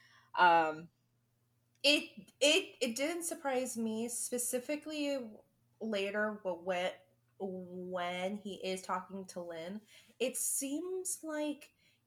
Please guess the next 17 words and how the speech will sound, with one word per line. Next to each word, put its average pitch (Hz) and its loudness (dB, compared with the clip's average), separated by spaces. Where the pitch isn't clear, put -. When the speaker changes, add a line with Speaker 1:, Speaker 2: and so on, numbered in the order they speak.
Speaker 2:
he, 262 -2
he, 233 -4
he 247 -6
wanted 247 -2
to - -6
err 208 0
on 339 6
the 240 2
side 220 -2
of 208 -10
caution 196 -6
because 202 -6
he 214 -4
didn't 208 -2
wanna 214 -2
get 196 -8
blamed 170 -8